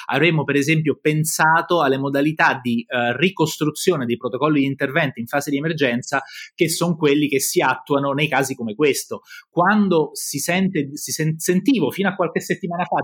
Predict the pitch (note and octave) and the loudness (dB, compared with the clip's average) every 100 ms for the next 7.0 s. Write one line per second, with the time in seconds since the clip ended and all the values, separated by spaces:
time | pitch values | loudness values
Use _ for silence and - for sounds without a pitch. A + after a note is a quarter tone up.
0 | C#3 G#3 G#3 F3+ D#3 - D3 F#3+ F3+ D#3+ | 0 2 2 2 0 -2 -2 2 2 0
1 | D#3 D#3+ B2+ B2 A2 _ - - - B3 | 0 0 0 -6 -10 _ -20 -14 -2 2
2 | F3+ E3+ G#3 G#3 F#3+ F#3 F#3+ F#3+ A3+ G#3+ | 2 2 0 0 0 -2 -4 -2 0 0
3 | D#3+ - G3+ G3 F#3 D#3+ D#3+ G3 F3+ E3+ | -2 2 2 2 2 0 0 0 0 0
4 | G3+ G3+ E3 D3+ D#3 D#3 G#3 D3 E3+ E3+ | 0 0 0 -2 -2 0 2 2 0 0
5 | D3 C#3+ C#3+ F3 C#3+ B2+ - E3 C3+ B2+ | -2 -4 -2 0 -2 -8 -8 -6 -4 -2
6 | D#3 D#3 B2+ - B2+ C3+ A2 G#2+ A#2 B2+ | -2 -2 -4 -4 0 2 2 -2 -8 -8